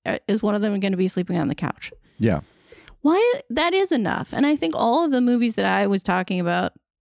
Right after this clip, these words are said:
Speaker 1: that, that, that I brought up anyway, they're all movies where there's no bad guy that I really enjoyed because they don't, because it's like, bad guys are nonsense. <laughs> Like,
Speaker 2: Mm-hmm.
Speaker 1: that, not, I mean, in certain kinds of movies, they're not.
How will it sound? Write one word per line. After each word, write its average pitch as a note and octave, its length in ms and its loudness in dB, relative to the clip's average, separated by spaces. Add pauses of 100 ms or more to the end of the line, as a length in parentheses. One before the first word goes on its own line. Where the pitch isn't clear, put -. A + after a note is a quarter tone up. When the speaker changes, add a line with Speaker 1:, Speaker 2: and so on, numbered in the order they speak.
Speaker 1:
that, F#3+ 240 -2
that, F#3+ 360 -2
that F#3 340 0 (140)
I G#3+ 200 0
brought E3+ 220 0
up F3 160 -4
anyway, E3 380 -2 (400)
they're G#3+ 160 0
all A#3+ 320 2
movies G3+ 500 0
where F3 160 -2
there's E3+ 180 -2
no D#3 120 -4
bad - 260 -6
guy - 280 -8 (1300)
that G3+ 100 0
I G3+ 80 2
really G#3+ 600 0
enjoyed F3 680 -2
because F#3+ 300 -4
they G3+ 140 -4
don't, A3+ 280 -4 (260)
because C#4 280 -2
it's C4+ 160 0
like, C4 320 -2
bad B3 260 0
guys G3+ 220 0
are E3+ 120 -2
nonsense. E3+ 760 -2
<laughs> - 40 -10 (640)
Like, - 180 4
Speaker 2:
Mm-hmm. D#2 140 -4 (460)
Speaker 1:
that, D4 220 0
not, D#4 220 2
I - 60 -2
mean, D4 160 4
in B3+ 80 2
certain D#4 280 0
kinds G#3 280 -2
of F3 80 -6
movies, E3+ 420 -8
they're F#3+ 160 -2
not. F#3 360 -4